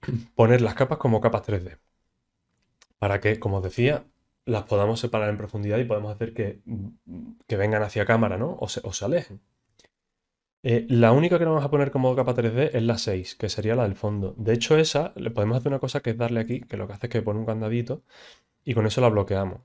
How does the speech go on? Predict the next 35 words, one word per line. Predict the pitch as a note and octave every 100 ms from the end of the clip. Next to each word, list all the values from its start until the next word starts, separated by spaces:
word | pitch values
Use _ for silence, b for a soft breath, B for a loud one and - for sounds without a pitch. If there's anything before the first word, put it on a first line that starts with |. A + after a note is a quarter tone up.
| -
De | A2
esa | G2 A#2
forma | A#2+ A#2+
nos | B2 A2
aseguramos | A2 G#2 G#2+ B2 A#2+
de | A2+
que | F#2+
no | G2+ G#2 G#2+
la | G#2
podemos | G#2 G#2 G2+
seleccionar | G#2 G2+ G2 A2+ D#3+ D#3+
para | A#2+ G2 G2
no, | G#2 G#2+
ni | G2+
moverla, | G2 G#2 B2+ D3
ni | B2
escalarla, | - G2+ G#2+ C3
ni | B2+ G2
nada. | F#2+ F#2 _ _ _ B B B _
El | C3+ A2+
resto, | D3+ D#3+ - F2+ _ _ _ _ _ _ _ _ _ _ -
las | G2+
seleccionamos | G#2+ F#2+ G#2 G#2 F#2
todas | C3+ D3 F3 - _ _ _ _ _ _ _
con | - G2+
el |
Shift | F#2+ C3+ D#3 - _ _ _
y | A2 A2 - _
le | G#2 G2
damos | G2+ G#2+ A2 -
a | A2 G#2
este | G#2+ - A2
iconito | G#2+ G#2 G2+
de | F#2+
aquí. | G2